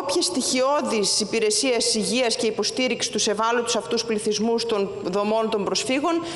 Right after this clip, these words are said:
ήταν τουλάχιστον ανεπαρκείς, αποσπασματικές, αλλά και συχνά ανύπαρκτες, αφού είναι γνωστό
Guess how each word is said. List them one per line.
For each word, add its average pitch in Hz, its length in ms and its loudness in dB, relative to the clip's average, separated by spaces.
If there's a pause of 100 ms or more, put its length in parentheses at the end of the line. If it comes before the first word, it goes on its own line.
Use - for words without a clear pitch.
(180)
ήταν 339 340 0
τουλάχιστον 262 760 0 (120)
ανεπαρκείς, 220 720 0
αποσπασματικές, 214 1120 0 (220)
αλλά 240 200 2
και 254 120 2
συχνά 254 340 0 (120)
ανύπαρκτες, 247 720 0 (220)
αφού 214 320 0
είναι 311 240 2
γνωστό 240 840 0